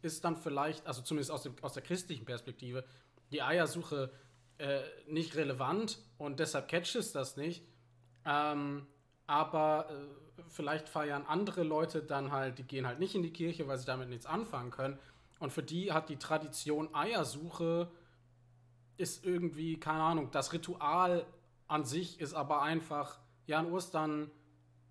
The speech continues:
suchen wir Eier und das Ritual ist das, was wichtig ist und nicht die Tradition, weil man's immer so gemacht hat, sondern einfach, weil das Ritual viel stärker motiviert, also die Kinder zum Beispiel oder wie auch immer, und man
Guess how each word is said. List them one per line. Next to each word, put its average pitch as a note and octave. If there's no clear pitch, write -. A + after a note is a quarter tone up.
suchen D#3
wir C#3+
Eier F#3+
und D#3+
das C3
Ritual E3+
ist D#3+
das, C#3+
was C#3+
wichtig C3+
ist D3+
und D3+
nicht D#3
die C#3
Tradition, C#3+
weil D3+
man's D3
immer D3+
so C3+
gemacht D3
hat, A2+
sondern B2+
einfach, C3+
weil C3
das B2+
Ritual D#3
viel D#3
stärker D#3+
motiviert, C#3+
also C3
die B2
Kinder D3
zum C3
Beispiel B2+
oder B2
wie C3
auch -
immer, B2
und C3
man B2+